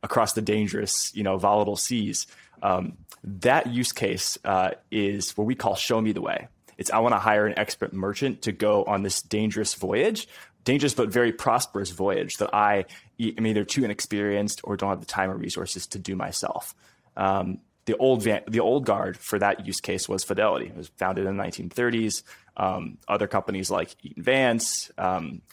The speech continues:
T. Rowe Price are all really built around this concept of a mutual fund, an active fund.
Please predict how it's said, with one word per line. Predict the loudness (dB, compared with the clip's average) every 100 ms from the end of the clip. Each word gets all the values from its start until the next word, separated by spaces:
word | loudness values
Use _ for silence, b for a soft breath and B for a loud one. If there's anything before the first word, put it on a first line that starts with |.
| -6
T. | -2
Rowe | -2 -4
Price | 0 2 2 0 -2
are | -2 2
all | 4 4 4
really | 2
built | 0 -2 -2 -2
around | -2 -2
this | -6
concept | -6 -6 -8 -8
of | -6
a |
mutual | -6 -6 -6 -6
fund, | -4 -4 -6
an | -6
active | -4 -4 -6 -6
fund. | 0 0 0